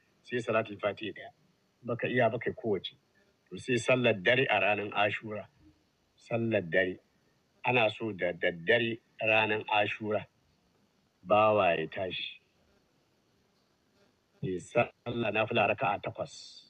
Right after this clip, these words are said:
Nafila raka'a takwas. Kowace raka'a ɗaya ya karanta abin da Allah ya hore masa ya sawwaka gare shi na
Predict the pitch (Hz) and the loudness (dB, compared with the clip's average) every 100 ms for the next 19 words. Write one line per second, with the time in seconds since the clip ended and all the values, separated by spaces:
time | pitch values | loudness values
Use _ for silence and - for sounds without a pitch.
0 | _ _ _ _ 98 113 127 135 151 - | _ _ _ _ 0 0 0 -2 -4 -10
1 | _ _ _ - 107 127 90 101 98 - | _ _ _ -4 0 2 0 -2 -4 -6
2 | - - _ _ - _ 160 165 165 131 | -12 -20 _ _ -20 _ 0 2 4 2
3 | - 110 85 123 123 110 98 - 107 - | 0 -4 0 2 4 2 2 -2 -6 -6
4 | _ _ _ 101 101 131 120 - 104 127 | _ _ _ -6 0 0 2 2 0 -2
5 | 123 107 117 107 104 117 127 117 107 113 | -2 0 2 2 2 2 4 4 2 0
6 | 113 117 101 98 127 113 95 131 - 107 | -4 -4 -2 -2 -2 -2 0 0 0 0
7 | 110 | 0